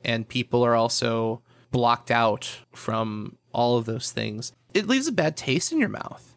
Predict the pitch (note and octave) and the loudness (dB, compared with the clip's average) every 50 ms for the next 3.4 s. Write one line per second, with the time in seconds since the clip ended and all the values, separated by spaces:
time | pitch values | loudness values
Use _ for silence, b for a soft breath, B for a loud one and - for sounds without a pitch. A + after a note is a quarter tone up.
0 | _ _ - B2 C3 C#3+ E3 F#3 F3 - - C3 B2 A#2 A2+ G#2+ A#2 A2+ G#2+ G#2+ | _ _ -2 0 2 4 4 2 2 0 0 0 0 2 0 -2 -2 -2 -2 -2
1 | A2 A2 A2 A2 A2 A2+ - - - A#2+ A#2 A2 A2+ A2 - A#2+ - - A#2 A2+ | -2 -2 -2 -2 -2 -2 -4 -4 0 0 0 0 -2 -4 -4 -6 -4 -2 -2 -2
2 | G#2+ - B2 B2 B2 A#2+ A#2 A#2+ A#2+ C3 B2+ - B2 A#2 A2+ A#2 A#2+ _ _ _ | 0 2 2 2 2 2 2 2 2 2 2 0 -2 -2 -2 -4 -6 _ _ _
3 | - B2 A#2 A#2 A2+ A2 - - | -4 0 2 2 2 2 0 -4